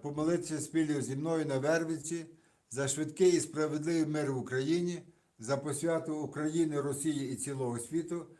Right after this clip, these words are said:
непорочному серцю Марії, про що говорила в другому Фатінському посланні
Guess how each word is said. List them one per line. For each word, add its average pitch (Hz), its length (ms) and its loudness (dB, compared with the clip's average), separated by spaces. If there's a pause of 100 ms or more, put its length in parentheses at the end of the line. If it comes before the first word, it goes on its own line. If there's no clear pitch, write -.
(220)
непорочному 147 800 -2
серцю 135 420 0
Марії, 110 420 -4 (440)
про 135 180 -6
що 170 220 0
говорила 151 520 2
в 120 120 -4
другому 147 340 0
Фатінському 127 640 -6
посланні 156 640 -4